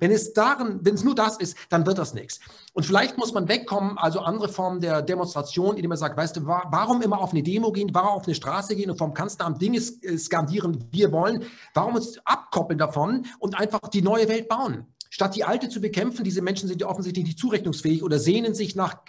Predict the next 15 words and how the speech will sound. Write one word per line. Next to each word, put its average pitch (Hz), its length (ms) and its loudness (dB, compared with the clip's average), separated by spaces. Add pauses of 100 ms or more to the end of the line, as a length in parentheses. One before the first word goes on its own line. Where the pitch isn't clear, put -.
Gleichschritt, 165 640 -2
ja, 135 240 -2
die 143 140 -4
wollen 165 160 -2
vielleicht 165 240 -6
alle 175 180 0
Sklavenhalter 147 760 -4
sein 135 280 -4
oder 131 240 -2
Sklave 139 400 -4
selber, 156 240 -2 (400)
einfach 220 340 -2
in 165 120 0
den 196 200 2
Raum, 170 380 2